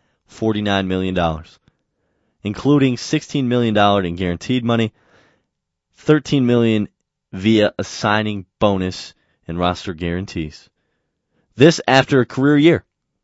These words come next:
Uh, we've seen this before in sports. It's smart. You have a career year as an athlete. It's time to cash in. Forty-eight tackles,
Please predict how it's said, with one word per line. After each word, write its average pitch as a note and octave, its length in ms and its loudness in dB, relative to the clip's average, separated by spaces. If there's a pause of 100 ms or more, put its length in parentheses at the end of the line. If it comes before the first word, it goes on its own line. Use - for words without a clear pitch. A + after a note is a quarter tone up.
(180)
Uh, E2 180 -6
we've F#2 160 -6
seen G2+ 180 -2
this A2+ 120 -2
before A#2+ 340 -4
in G2+ 80 -2
sports. - 500 -12 (600)
It's - 180 -2
smart. - 400 4
You A#2+ 140 4
have A#2 100 2
a A#2+ 40 -2
career C#3+ 260 -4
year B2 240 -2
as B2 140 0
an A#2 60 -2
athlete. G#2+ 400 -2 (600)
It's E2+ 120 -14
time F2+ 200 -2
to F#2 80 -8
cash G2 340 -4
in. A#2+ 120 -6 (2750)
Forty-eight F3 380 6
tackles, A2+ 560 0